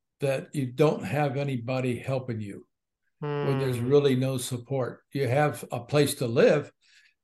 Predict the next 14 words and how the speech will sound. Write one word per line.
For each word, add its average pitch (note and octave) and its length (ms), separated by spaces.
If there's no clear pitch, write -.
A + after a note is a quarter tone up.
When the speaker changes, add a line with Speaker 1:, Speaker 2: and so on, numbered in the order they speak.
Speaker 1:
but A#2 280
you C3 520
better B2+ 340
figure C#3 360
out B2+ 220
how C3 200
you're A#2+ 180
gonna A#2 260
live A#2 320
once A#2 300
you A#2 140
lose C#3+ 360
that A#2 220
home, D3 460